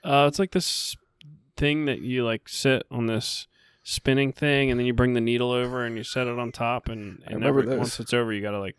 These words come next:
Speaker 1: move the needle
Speaker 2: It's like
Speaker 1: back.
Speaker 2: a laser needle, though.
Speaker 1: Yeah, that's the new kind.
Speaker 2: <laughs>
Speaker 1: Yeah.
Speaker 2: What, uh, what was that called? Skips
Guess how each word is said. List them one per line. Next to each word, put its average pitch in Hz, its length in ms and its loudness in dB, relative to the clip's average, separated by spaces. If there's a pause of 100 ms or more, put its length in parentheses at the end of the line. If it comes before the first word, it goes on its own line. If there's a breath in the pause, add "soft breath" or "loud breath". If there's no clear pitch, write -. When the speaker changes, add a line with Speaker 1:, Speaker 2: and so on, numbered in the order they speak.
Speaker 1:
move 110 220 -2
the 110 80 -4
needle 107 120 -2
Speaker 2:
It's 131 80 2
like 147 120 6
Speaker 1:
back. 139 100 8
Speaker 2:
a - 20 8
laser 135 320 8
needle, 107 300 2
though. 120 240 0 (680 soft breath)
Speaker 1:
Yeah, 120 340 6
that's 123 240 0
the 113 100 -4
new 104 200 -4
kind. 92 360 -8
Speaker 2:
<laughs> - 400 -10
Speaker 1:
Yeah. - 320 -6 (960 soft breath)
Speaker 2:
What, 156 300 0
uh, 160 340 0 (360)
what 139 80 2
was 170 100 4
that 190 140 0
called? 147 340 -2 (400)
Skips - 680 -8